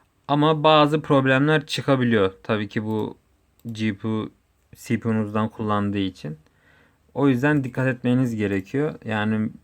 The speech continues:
evet, son teknoloji bir laptop ama bazı yerlerde sorun olabiliyor. Bunu sizin optimize etmeniz gerekiyor. Aslında güzel bir özellik. Şu an oyunu kapattım.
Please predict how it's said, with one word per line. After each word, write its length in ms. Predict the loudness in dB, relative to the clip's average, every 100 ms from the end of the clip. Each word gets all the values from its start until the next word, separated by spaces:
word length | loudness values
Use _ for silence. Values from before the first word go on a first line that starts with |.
| _ _ _ -20 -20 _ _ _ _
evet, 460 | 0 0 0 -10 -20 _ -20 -20 -20 -20
son 200 | 0 2
teknoloji 500 | 2 -2 -2 -4 -2
bir 220 | -2 -2 -6 _ _ _
laptop 380 | -4 -2 -2 0
ama 300 | 2 2 -2 -8 -20 -20 _ _ -2
bazı 400 | 2 4 2 0 -2 -2
yerlerde 680 | 0 2 2 0 0 -2 -4 _ _
sorun 400 | -8 -4 -2 0
olabiliyor. 560 | 2 2 0 -2 -4 -6 -14 -16
Bunu 320 | -2 2 2
sizin 280 | 0 -2 0
optimize 480 | 2 0 0 2 2
etmeniz 400 | 2 2 0 0
gerekiyor. 540 | -2 -4 -4 -8 -8 -10 -18 _ _
Aslında 360 | -8 -6 0 0
güzel 360 | 2 4 4 4
bir 40 |
özellik. 560 | 0 0 -2 -2 -12 -18
Şu 220 | -4 2
an 300 | 4 2 -2 -10 _
oyunu 260 | 2 4 4
kapattım. 640 | 2 2 2 2 -2 -4